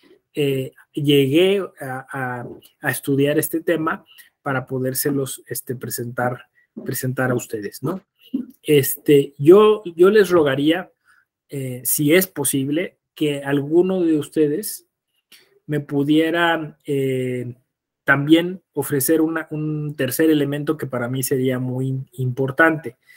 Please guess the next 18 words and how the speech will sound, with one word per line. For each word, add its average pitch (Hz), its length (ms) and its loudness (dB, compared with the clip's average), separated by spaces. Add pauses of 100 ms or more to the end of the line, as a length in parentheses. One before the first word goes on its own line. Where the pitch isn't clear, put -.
(400)
que 143 80 0
me 143 120 2
pudieran 170 520 4
hacer 156 280 -2
como 160 220 -4
una 170 120 -2
especie 160 360 0
de 131 280 0
síntesis 175 880 0
muy 156 260 0
breve 165 400 2 (340)
de 151 160 6
lo 143 160 4
que 139 160 -2
llevan 156 440 2
visto 151 440 0
hasta 139 300 -4
ahora. 151 420 0